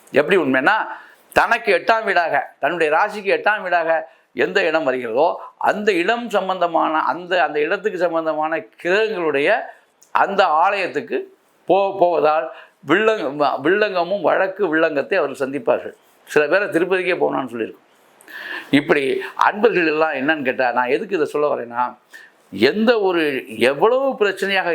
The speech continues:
இருந்தாலுமே சரி, உங்கள் ஜாதகத்தில் ஐந்தாம் வீட்டுக்கு அதிபதியும் ஒன்பதாம் வீட்டுக்கு அதிபதியும் வைத்து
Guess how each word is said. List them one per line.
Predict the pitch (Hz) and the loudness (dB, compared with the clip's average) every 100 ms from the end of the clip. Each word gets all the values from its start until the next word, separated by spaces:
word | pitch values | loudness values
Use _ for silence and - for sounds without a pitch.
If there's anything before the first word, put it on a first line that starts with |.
| 151 | -2
இருந்தாலுமே | 143 143 135 147 | -2 0 0 -4
சரி, | 151 131 113 98 - | -6 -4 -4 -6 0
உங்கள் | 131 180 170 120 | 2 4 2 4
ஜாதகத்தில் | 143 185 196 143 - 165 339 - _ _ - - | 2 2 0 -2 0 -2 -2 -12 _ _ -20 -12
ஐந்தாம் | - 101 190 240 247 233 208 | 0 2 2 2 2 2 0
வீட்டுக்கு | 185 175 - 170 131 | -2 -2 0 -2 2
அதிபதியும் | 156 147 190 185 156 156 202 | 0 2 -2 0 -2 -2 -2
ஒன்பதாம் | 156 175 233 220 | 0 2 0 -2
வீட்டுக்கு | 190 185 160 | -4 -2 -2
அதிபதியும் | 151 170 165 160 143 | -2 -2 -2 -2 -4
வைத்து | 135 139 | -6 -4